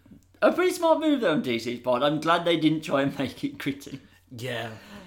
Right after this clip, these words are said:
Speaker 1: It
Speaker 2: Kinda
Speaker 1: did
Speaker 2: glad
Speaker 1: need
Speaker 2: they didn't.
Speaker 1: angst, this movie.
Speaker 2: Who directed this film? 'Cause they did a really good job. Uh, David F. Sandberg. What else has
Speaker 1: Oof.
Speaker 2: he done?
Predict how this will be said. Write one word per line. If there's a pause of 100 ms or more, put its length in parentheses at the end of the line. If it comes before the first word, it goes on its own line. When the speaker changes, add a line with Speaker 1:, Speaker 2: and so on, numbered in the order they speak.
(100)
Speaker 1:
It
Speaker 2:
Kinda
Speaker 1:
did
Speaker 2:
glad
Speaker 1:
need
Speaker 2:
they
didn't.
Speaker 1:
angst,
this
movie.
Speaker 2:
Who
directed
this
film?
'Cause
they
did
a
really
good
job.
Uh,
David
F.
Sandberg.
What
else
has
Speaker 1:
Oof.
Speaker 2:
he
done?